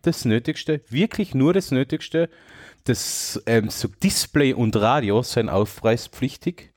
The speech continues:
Das heißt, es hat eigentlich nix innen verbaut, außer Lenkradl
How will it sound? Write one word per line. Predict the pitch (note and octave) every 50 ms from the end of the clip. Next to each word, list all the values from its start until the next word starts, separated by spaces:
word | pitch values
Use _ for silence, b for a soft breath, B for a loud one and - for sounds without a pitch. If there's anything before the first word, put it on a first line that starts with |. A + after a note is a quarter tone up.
| _ _ _ _ _ _ -
Das | - G2+ - -
heißt, | B2+ A2+ B2 B2 - - - -
es | A2+ - -
hat | C3 D3 - - -
eigentlich | - - C#3 C3+ - - A#2+ - - -
nix | G2+ G#2+ E3+ G#3 - - - - - - - - _
innen | - C#3+ D#3+ F3 F3 D#3 -
verbaut, | - C#3+ C3 - G#2+ A2 - -
außer | - B2 A#2 B2+ G2+
Lenkradl | G#2 G#2 A2 - - C#3 C#3+ C#3 D3 C3+